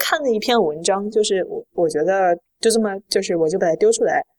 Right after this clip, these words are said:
然后大家可以考虑一下。然后很多人说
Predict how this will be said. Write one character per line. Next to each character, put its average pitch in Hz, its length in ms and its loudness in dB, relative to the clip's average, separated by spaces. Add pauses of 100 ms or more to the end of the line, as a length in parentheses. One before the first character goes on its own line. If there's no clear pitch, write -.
(260)
然 175 140 -2
后 170 60 0
大 202 120 2
家 208 140 6
可 208 80 0
以 214 40 4
考 - 220 -4
虑 165 140 -4
一 156 60 -4
下。 147 160 2
然 175 140 4
后 240 60 2
很 185 180 -2
多 220 160 2
人 262 200 -6
说 285 340 2